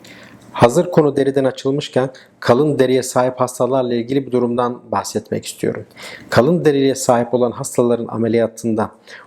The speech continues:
bu deri kalınlığını hesaba katmadan çok fazla bir kaldırma işlemi yaparsak iskeleti çok fazla küçültmüş oluyoruz. Her ne kadar kıkırdak istediğimiz açıda olsa da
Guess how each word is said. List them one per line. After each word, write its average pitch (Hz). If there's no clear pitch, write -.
bu 135
deri 160
kalınlığını 131
hesaba 120
katmadan 110
çok 185
fazla 127
bir 135
kaldırma 117
işlemi 117
yaparsak 139
iskeleti 131
çok -
fazla 120
küçültmüş -
oluyoruz. 110
Her 117
ne 175
kadar 131
kıkırdak 123
istediğimiz 120
açıda 120
olsa 120
da 147